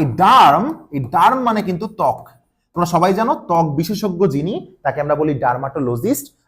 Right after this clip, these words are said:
আমাদের সবারই কম বেশি স্কিনের প্রবলেম হয়, আমরা ডার্মাটোলজিস্টের কাছে যাই। ত্বক নিয়ে জীববিজ্ঞানে যে শাখায় আলোচনা করা হয় ডার্মাটোলজি। আচ্ছা, আর এই যে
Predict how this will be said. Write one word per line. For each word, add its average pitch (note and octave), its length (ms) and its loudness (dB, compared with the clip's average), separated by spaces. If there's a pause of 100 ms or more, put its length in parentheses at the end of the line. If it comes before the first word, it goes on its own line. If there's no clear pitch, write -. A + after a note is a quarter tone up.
(100)
আমাদের B2+ 280 -2
সবারই C#3+ 300 4
কম D3+ 160 -4
বেশি D3 220 -6
স্কিনের D3+ 340 -8
প্রবলেম D3 320 -2
হয়, A3 120 -2
আমরা D3+ 180 -2
ডার্মাটোলজিস্টের B2 760 -4
কাছে D3 240 -4
যাই। A#3 120 2 (380)
ত্বক A#3 160 4 (100)
নিয়ে B3+ 180 2
জীববিজ্ঞানে F3+ 440 -4
যে D3 100 -6
শাখায় C#3+ 220 -4
আলোচনা B2+ 320 -8
করা B2+ 160 -2
হয় D#3 160 -4
ডার্মাটোলজি। C#3+ 640 -2 (580)
আচ্ছা, A#2 200 -8
আর C#3 100 -2
এই D3 80 -2
যে - 40 6